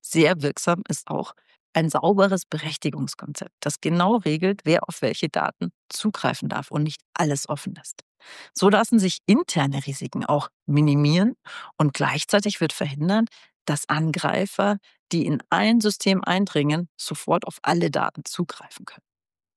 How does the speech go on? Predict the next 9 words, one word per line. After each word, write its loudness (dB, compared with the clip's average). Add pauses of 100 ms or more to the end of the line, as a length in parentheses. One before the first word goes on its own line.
(840)
Nicht 4
zuletzt 2
ist 2
aber 2
auch -6
die -6
Aufklärung 2
über 2
Social -2